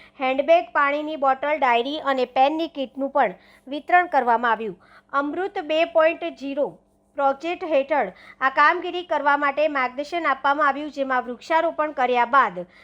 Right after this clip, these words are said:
તેની જાળવણી, ઉછેર વગેરે અંગે વિસ્તૃત માહિતી આપવામાં આવી.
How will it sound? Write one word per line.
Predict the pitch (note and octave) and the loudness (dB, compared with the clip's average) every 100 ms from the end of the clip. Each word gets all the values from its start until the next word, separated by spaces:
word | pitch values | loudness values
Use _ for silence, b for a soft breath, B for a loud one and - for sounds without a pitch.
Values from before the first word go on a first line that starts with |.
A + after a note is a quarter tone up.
| b - | b -6
તેની | C4 D4 | -4 -4
જાળવણી, | B3 C4 C4 D#4 D#4+ E4+ | 0 2 2 2 0 -6
ઉછેર | D4 C#4 - C#4+ D4 | -8 -12 -2 -2 0
વગેરે | B3+ B3 D#4 D#4+ | -4 -4 -2 0
અંગે | C#4 C4+ | -2 -4
વિસ્તૃત | C#4 B3 - D#4 E4 | -6 -8 -10 -10 -8
માહિતી | C#4+ B3+ B3+ C4 D4 | -4 -2 -4 -6 -2
આપવામાં | A#3+ - A3+ B3+ | -2 0 0 0
આવી. | A#3 G3+ | -2 -2